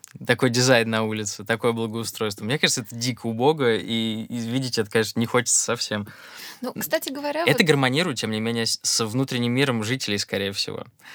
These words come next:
Speaker 1: Потому что то, что я видел, эти вот эти домики прекрасные, которые я упоминал, с-, э, двухэтажные, мне посчастливилось за-, зайти чуть-чуть в один из них, в подъезд.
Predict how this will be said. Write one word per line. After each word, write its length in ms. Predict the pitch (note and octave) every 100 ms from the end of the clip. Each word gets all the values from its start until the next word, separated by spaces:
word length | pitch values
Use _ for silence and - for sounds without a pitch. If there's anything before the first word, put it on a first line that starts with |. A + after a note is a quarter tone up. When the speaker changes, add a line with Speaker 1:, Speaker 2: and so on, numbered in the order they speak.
| - - - -
Speaker 1:
Потому 220 | A#2+ B2
что 120 | -
то, 120 | B2+
что 140 | D#3 D#3+
я 80 | D3+
видел, 260 | B2 A2+
эти 160 | B2 D3
вот 160 | D3+ D3+
эти 140 | C#3+
домики 380 | C3 A2 G#2+ -
прекрасные, 580 | - A2 A2+ A2 A#2+ B2+ _ _ - - _ _ _ - -
которые 280 | C3 B2 A#2+
я 80 | A#2
упоминал, 480 | G#2 A#2 A#2 A#2+ A#2+ - A2
с-, 120 | A#2
э, 240 | A#2 A#2
двухэтажные, 680 | A2+ A#2 - A2 G#2+ A2 A2+ - - - - _ - _ - -
мне 280 | B2 D3
посчастливилось 680 | G3 - - - D#3 D3 C#3
за-, 260 | A#2 A#2 B2+
зайти 540 | A#2 B2 C3 - A#2
чуть-чуть 400 | G2+ G#2+ A2 G#2
в 60 | A2+
один 200 | G#2+ A#2
из 120 | A2+
них, 200 | F3 A3
в 60 | -
подъезд. 480 | C3+ B2+ G2+ -